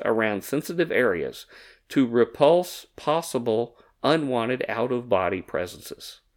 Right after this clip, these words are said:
Yikes. Who and what are these, um, non-corporal energy forms and,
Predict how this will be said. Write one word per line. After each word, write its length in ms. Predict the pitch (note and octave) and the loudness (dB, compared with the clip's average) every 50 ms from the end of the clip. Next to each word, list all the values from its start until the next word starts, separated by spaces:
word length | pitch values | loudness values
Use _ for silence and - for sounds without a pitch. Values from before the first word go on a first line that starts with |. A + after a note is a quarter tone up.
| _ _ _ _ _ _ _ _ _ _ _ _ _ _ - | _ _ _ _ _ _ _ _ _ _ _ _ _ _ -8
Yikes. 580 | E2 G2 A2+ B2+ - - - - - - - _ _ _ _ _ _ _ _ _ _ _ _ | -4 -4 -2 -4 -4 -6 -10 -12 -12 -14 -16 _ _ _ _ _ _ _ _ _ _ _ _
Who 280 | - C#3+ E3+ F#3 F#3 | 0 2 2 2 2
and 180 | C#3 C3 A#2 A2 | 0 -2 -2 -2
what 240 | A#2 C3+ C#3+ C#3+ - | 0 2 2 0 2
are 200 | - G#2+ A2 G#2 | 2 0 0 0
these, 500 | G2+ G#2+ G2 G2+ G2+ G2 - - - - _ _ _ _ _ _ _ _ _ _ _ _ | 0 -2 -2 -2 -4 -4 -6 -12 -14 -16 _ _ _ _ _ _ _ _ _ _ _ _
um, 520 | - F#2 F#2 F#2 F#2 F2+ F#2 F2+ F2 E2+ E2+ _ _ _ _ _ _ _ _ | -4 -2 0 0 0 0 -2 -4 -6 -8 -12 _ _ _ _ _ _ _ _
non-corporal 920 | G#2+ A2+ A#2 B2 C3+ C3+ C#3 - - - B2+ B2+ B2 - B2 A2+ A2+ - | 0 2 4 4 6 4 2 0 2 4 4 4 4 6 4 4 4 4
energy 380 | G#2 C3 C3 A2+ G2+ G#2 F#2 | 2 0 0 -2 -4 -6 -8
forms 600 | F2 - E2 E2+ E2 D#2+ E2 E2+ F2+ - - - - _ _ _ _ _ _ _ _ _ _ _ _ _ | -6 -2 -2 0 0 0 -2 -4 -6 -10 -14 -18 -20 _ _ _ _ _ _ _ _ _ _ _ _ _
and, 560 | - A#2 A2+ A2+ G#2+ G#2 G2+ G2+ G2+ G2 - | -2 0 0 0 0 0 0 0 -2 -2 -6